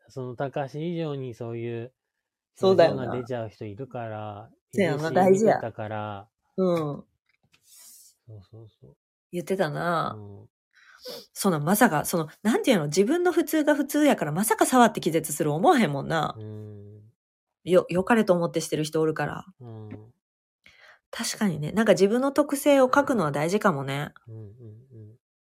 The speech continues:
Speaker 2: あとなんか、「宮部だったら質問し続けてしまうので、終わりはあなたが提示してください」とかさ。
Speaker 1: <laughs>
Speaker 2: な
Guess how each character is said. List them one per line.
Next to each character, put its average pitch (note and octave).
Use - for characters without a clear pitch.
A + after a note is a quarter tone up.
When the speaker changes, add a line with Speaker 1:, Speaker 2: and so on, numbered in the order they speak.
Speaker 2:
あ -
と F#3+
な G#3+
ん G#3
か、 F#3
「宮 A#3+
部 G#3
だ F3+
っ E3+
た E3+
ら E3
質 -
問 G#3
し -
続 A3
け A3
て F#3
し F3+
ま F3+
う -
の F3
で、 E3
終 D#3+
わ F3+
り F3+
は -
あ F3+
な F#3
た F3
が D#3+
提 D3+
示 F#3
し -
て A3+
く -
だ A3+
さ A#3
い」 G3
と F3+
か D3+
さ。 E3
Speaker 1:
<laughs> -
Speaker 2:
な C#3+